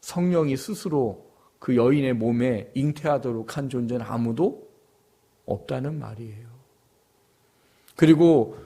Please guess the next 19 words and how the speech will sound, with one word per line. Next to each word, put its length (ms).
우리나라 500
사람들이 920
구원자 840
예수가 500
될 180
수 180
없는, 480
재림 440
예수든 680
뭐 160
어떤 360
예수든 360
될 200
수 140
없는 260
이유는 380
뭡니까? 580
구약의 460
예언에 800